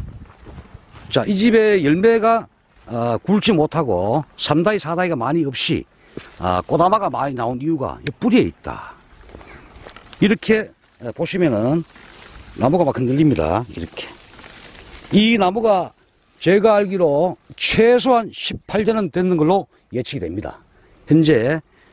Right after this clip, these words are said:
아, 주간의 비대 상황과 수피의 상태, 아, 이런 걸 보면은 전체 나무 용적을 봤을 때는 십팔 년 이상 된 나무로 보는데, 아, 저 같은 사람이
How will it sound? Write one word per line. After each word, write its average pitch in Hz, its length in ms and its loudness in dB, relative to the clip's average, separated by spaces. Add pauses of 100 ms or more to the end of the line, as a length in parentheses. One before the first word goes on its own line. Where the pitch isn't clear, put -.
아, 101 180 -2
주간의 143 380 -2
비대 160 280 -6
상황과 120 560 -4
수피의 - 420 -2
상태, 98 640 -6 (480)
아, 82 320 -2
이런 156 120 0
걸 131 80 0
보면은 120 440 0 (280)
전체 185 440 0
나무 120 300 -2
용적을 139 880 -2
봤을 104 200 -2
때는 104 280 -2 (260)
십팔 - 420 0
년 190 120 4
이상 156 200 2
된 123 160 -2
나무로 104 240 -4
보는데, 90 480 -2 (680)
아, 143 420 2
저 147 120 -2
같은 208 260 0
사람이 165 440 2